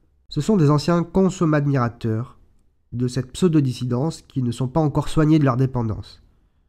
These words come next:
Mais ils vont avoir du mal, parce que le débilisme, c'est une pathologie qui ne se soigne quasiment pas. Je disais tout à l'heure, comment peut-on manger de telles énormités ?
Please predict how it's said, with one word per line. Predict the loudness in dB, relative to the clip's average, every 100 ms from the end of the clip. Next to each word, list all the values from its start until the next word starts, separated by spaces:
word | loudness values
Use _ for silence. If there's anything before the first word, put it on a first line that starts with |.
| _ _ _ _ _ _ _
Mais | -2 0 2
ils | 2
vont | 4
avoir | 4 4
du | 2
mal, | 0 0 -2 -6 -20 -20 _ _ _ _ _
parce | -10 -4
que | 0
le | 2
débilisme, | 4 2 4 0 0 -4
c'est | -4 -6
une | -8 -8 -12 -6
pathologie | -2 2 4 4 2 0 -2 -4 -8
qui | -4
ne | -4
se | -4
soigne | 0 0 0 -6 0
quasiment | 2 2 0 -4
pas. | -8 -12 -16 _ _ _ _ _ _ _ _ _ _ -6
Je | 0
disais | 2 4 2
tout | 2
à | 2
l'heure, | 4 2 -2 _ _ _ _ _ _ _ _ _ _ _ _ -2
comment | 2 4 4
peut-on | 2 0 2 2
manger | 2 4 4
de | 2
telles | 4 2 4
énormités ? | 2 2 0 -2 -4 -4